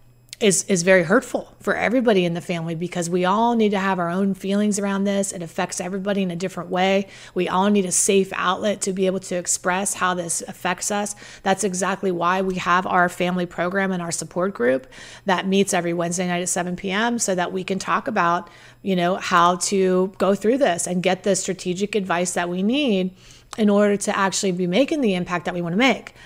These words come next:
Now, controlling is just one way we do this. You know, I, I've been studying this for most of my life. I've dedicated to understanding codependence and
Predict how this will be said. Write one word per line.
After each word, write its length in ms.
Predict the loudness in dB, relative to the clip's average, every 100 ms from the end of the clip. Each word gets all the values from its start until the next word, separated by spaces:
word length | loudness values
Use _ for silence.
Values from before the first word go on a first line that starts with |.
| -20 -20 0
Now, 160 | 4 4
controlling 640 | 4 0 0 2 4 4
is 160 | 2
just 240 | 0 0 0
one 400 | 2 4 4 4
way 220 | 6 6
we 160 | 6 2
do 240 | 4 2
this. 360 | 0 -6 -8 -10 -16 -20 -4
You 80 | 2
know, 160 | 2 4
I, 400 | 4 4 4 2
I've 280 | 2 2 2
been 120 | 2
studying 540 | 2 0 0 2 2
this 320 | 2 0 0 -2
for 340 | -2 -2 -2 0
most 340 | 4 4 4
of 60 | 2
my 140 | 2
life. 320 | 4 2 0
I've 160 | -4 -2
dedicated 580 | -2 -2 -2 -2 -2 -2
to 120 | -6
understanding 560 | -6 -6 -4 -4 -4 -4
codependence 720 | -6 -6 -6 -4 -2 0 -2
and 180 | -4